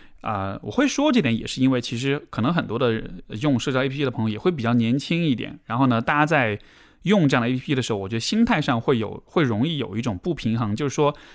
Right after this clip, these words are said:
其实可能自己比较年轻，自己的阅历相对来说比较有限，你能够展现的地方也比较有限，所以就好像会担心，就会不自信，会觉得好像自己没有什么可以呈现的东西。所以我觉得一方面就是你要看到说，可能这只是当前你的这个阶段，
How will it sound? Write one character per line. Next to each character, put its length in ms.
其 140
实 80
可 100
能 120
自 100
己 80
比 80
较 80
年 240
轻， 220
自 80
己 60
的 60
阅 220
历 100
相 220
对 80
来 60
说 120
比 120
较 100
有 180
限， 360
你 100
能 140
够 120
展 240
现 160
的 80
地 140
方 180
也 140
比 140
较 120
有 160
限， 240
所 160
以 20
就 80
好 120
像 100
会 100
担 240
心， 340
就 120
会 40
不 160
自 200
信， 280
会 160
觉 120
得 80
好 80
像 100
自 100
己 120
没 160
有 100
什 140
么 80
可 120
以 60
呈 300
现 160
的 80
东 200
西。 200
所 100
以 60
我 100
觉 120
得 260
一 160
方 180
面 180
就 120
是 340
你 80
要 160
看 300
到 160
说， 400
可 220
能 100
这 100
只 160
是 120
当 260
前 260
你 160
的 120
这 120
个 80
阶 240
段， 300